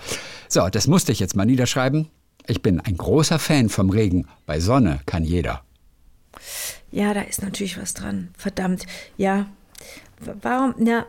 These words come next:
Speaker 2: ich, ich sprach gestern auch mit jemandem. Da ging's darum, äh, da hat eine Kollegin einen Freund besucht über Silvester auf Mallorca. Und da habe ich noch mal über das Phänomen Mallorca mit ihr gesprochen und gefragt, warum sind denn da auch ganz viele, ne, von, von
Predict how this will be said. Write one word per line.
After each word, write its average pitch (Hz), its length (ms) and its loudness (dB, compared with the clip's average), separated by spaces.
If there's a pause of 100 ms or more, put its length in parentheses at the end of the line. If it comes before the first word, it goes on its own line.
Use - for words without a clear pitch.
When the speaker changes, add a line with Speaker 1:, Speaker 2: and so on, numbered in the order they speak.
(120)
Speaker 2:
ich, - 220 -2
ich 208 80 0
sprach - 380 -4
gestern 269 360 0
auch 214 120 0
mit 208 180 2
jemandem. 196 600 2 (280)
Da 190 100 -2
ging's 226 280 2
darum, 202 600 4 (160)
äh, - 80 -2
da 175 800 2 (280)
hat 190 120 -2
eine 190 140 2
Kollegin 220 800 2 (1300)
einen 190 100 -2
Freund 233 400 2
besucht 254 440 2
über 208 160 0
Silvester 202 540 0
auf 190 120 -2
Mallorca. 170 680 2
Und 190 240 0
da 196 80 0
habe 226 140 0
ich 226 80 -2
noch 233 100 2
mal 226 220 4
über 202 120 0
das 208 220 0 (220)
Phänomen 196 420 2
Mallorca 185 420 2
mit 165 200 0
ihr 160 80 0
gesprochen 165 440 -2
und - 200 -2
gefragt, 190 360 -4
warum 226 220 2
sind 262 300 0
denn 214 120 2
da 196 180 2
auch - 260 -6
ganz 208 240 0
viele, 220 300 2
ne, 214 200 2
von, - 300 -4
von 196 260 -2